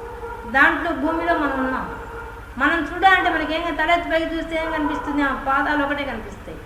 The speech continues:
ఇంకేం కనిపించవు. కనిపించే ఛాన్-, ఛాన్స్ లేదు. అది అంత నిగూఢమైన విషయాలు కూర్చోబెట్టి చెప్తాడు ఆదిశంకరాచార్య, ఆయన గొప్పతనం. అందుకే ముందు శ్లోకాలు చెప్పి కంటిన్యూషన్ చెప్తున్నప్పుడు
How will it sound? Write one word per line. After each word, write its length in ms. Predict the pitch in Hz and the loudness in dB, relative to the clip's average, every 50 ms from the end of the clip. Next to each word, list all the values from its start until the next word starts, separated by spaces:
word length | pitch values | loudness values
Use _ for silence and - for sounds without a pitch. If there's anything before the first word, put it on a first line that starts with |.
| - | -10
ఇంకేం 280 | 226 233 226 269 262 262 | -8 -6 -4 -4 -4 -4
కనిపించవు. 540 | 254 240 240 233 233 226 226 - - - - - - - - - - - - - - | -4 -6 -6 -6 -6 -6 -6 -8 -10 -12 -14 -14 -16 -16 -16 -12 -10 -10 -8 -8 -6
కనిపించే 340 | 233 240 240 277 262 262 247 226 220 | -6 -4 -4 -4 -4 -2 -2 -2 -2
ఛాన్-, 260 | 214 208 208 - 240 | -4 -6 -8 -6 -2
ఛాన్స్ 300 | 240 254 277 285 262 - | -2 -2 -2 -2 -4 -8
లేదు. 200 | 220 - - - - - - - - - - - - - - - - - - - - - - - - - - - - - - - - - - - - - - - | -8 -10 -10 -12 -12 -14 -14 -16 -16 -16 -16 -16 -16 -14 -14 -14 -14 -14 -14 -14 -14 -16 -16 -16 -16 -16 -16 -16 -16 -16 -16 -16 -16 -16 -16 -16 -16 -16 -10 -6
అది 240 | 190 220 254 262 285 254 214 - - 208 208 208 | -4 -4 -2 -2 -4 -6 -6 -6 -4 -2 -2 -2
అంత 300 | 214 254 277 269 269 269 247 240 226 220 214 208 196 190 180 180 196 | -2 -4 -6 -4 -4 -2 -2 0 0 0 0 0 0 0 0 -2 -4
నిగూఢమైన 680 | 220 220 233 302 339 359 349 330 349 320 311 311 294 269 | -6 -4 -4 -4 -2 -2 -2 0 -2 -2 -2 0 -2 -2
విషయాలు 360 | 254 247 - - 285 262 247 | -2 -4 -6 -4 -4 -4 -4
కూర్చోబెట్టి 560 | 233 233 240 220 220 233 226 220 214 - - 208 | -6 -8 -10 -10 -10 -8 -6 -6 -6 -6 -8 -8
చెప్తాడు 320 | - - - 214 190 185 | -10 -8 -10 -8 -4 -4
ఆదిశంకరాచార్య, 600 | 185 185 185 - - 190 185 180 180 180 - 165 | -4 -4 -6 -10 -12 -12 -12 -10 -12 -12 -12 -10
ఆయన 300 | 160 165 190 196 190 190 | -10 -10 -10 -10 -10 -10
గొప్పతనం. 580 | 196 190 196 254 - 277 262 208 170 - - - | -10 -8 -8 -6 -6 -6 -6 -4 -4 -6 -6 -4
అందుకే 260 | 208 226 285 330 330 | -6 -6 -4 -2 -2
ముందు 380 | 302 262 277 294 339 330 294 | -2 0 0 0 -2 -2 -4
శ్లోకాలు 360 | 294 320 320 320 320 320 302 285 | -2 0 0 2 2 2 0 0
చెప్పి 280 | 302 302 285 302 285 | -2 -4 -4 -6 -4
కంటిన్యూషన్ 640 | - 269 277 277 285 302 302 302 285 254 269 269 285 | -4 -4 -4 -2 -2 -4 -2 -2 -2 -4 -4 -4 -4
చెప్తున్నప్పుడు 680 | 269 - - 294 277 285 277 269 - 311 349 381 392 | -4 -4 -4 -6 -4 -4 -4 -4 -4 -4 -4 -4 -4